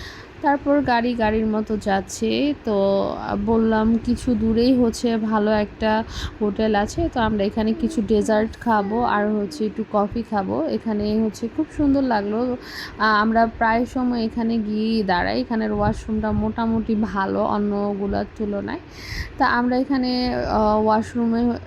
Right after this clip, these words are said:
ওয়াশরুমের কাজ শেষ করলাম, ড্রাইভার ভাইয়াও কাজ শেষ করলো। তারপরে একটু ডেজার্ট আর হচ্ছে কফি টফি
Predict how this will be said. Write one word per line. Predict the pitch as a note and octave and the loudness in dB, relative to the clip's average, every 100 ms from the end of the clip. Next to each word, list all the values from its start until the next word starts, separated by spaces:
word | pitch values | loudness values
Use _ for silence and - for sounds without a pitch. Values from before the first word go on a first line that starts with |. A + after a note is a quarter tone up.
| - | -4
ওয়াশরুমের | G#3+ G#3+ G#3+ A3 - A#3 A3+ A#3 | 0 2 2 0 0 -2 0 0
কাজ | A#3 G#3+ | 0 -2
শেষ | - A3+ A3 - | 0 -2 -2 -4
করলাম, | G#3 G#3 G3+ G#3+ | 0 0 2 0
ড্রাইভার | A3 G#3 G#3 G#3+ | 2 2 2 2
ভাইয়াও | A3 G#3 G#3 G#3 | 2 2 2 0
কাজ | G3 G3+ | -2 -2
শেষ | - G#3+ G3 - - | -2 -2 -2 -6 -4
করলো। | F#3+ G3+ | -2 -2
তারপরে | A3+ A#3+ - A3 | 0 -2 0 -2
একটু | G#3+ A#3 | -2 -2
ডেজার্ট | G#3 G#3 G#3 G#3+ A3 A3 | 0 0 0 0 0 0
আর | G3+ G#3 | 0 0
হচ্ছে | G#3 G3 - A3 - - - - | 0 -2 -6 -8 -8 -12 -12 -2
কফি | A3+ A3 B3 | 0 2 2
টফি | A3+ A3 | 0 0